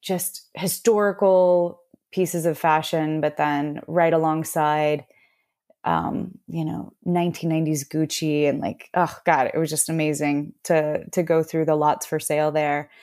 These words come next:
Um, and, and after that, I, I also interned in Italy at, um, a showroom during Fashion Week. So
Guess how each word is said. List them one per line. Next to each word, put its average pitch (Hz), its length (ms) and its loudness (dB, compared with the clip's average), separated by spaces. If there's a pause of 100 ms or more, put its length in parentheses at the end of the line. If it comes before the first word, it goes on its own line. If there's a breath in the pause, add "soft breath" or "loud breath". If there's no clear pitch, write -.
(280 loud breath)
Um, 170 500 2 (420)
and, 208 640 2
and 196 140 0
after 202 280 0
that, 185 160 4
I, 165 480 4
I 165 180 2
also 160 300 0
interned 165 380 -4
in 156 260 0
Italy 165 520 2
at, 147 380 -4 (120)
um, 151 380 -6 (320 soft breath)
a 180 40 -4
showroom 185 440 2
during 160 260 -2
Fashion 160 480 0
Week. 139 260 -6
So 160 460 2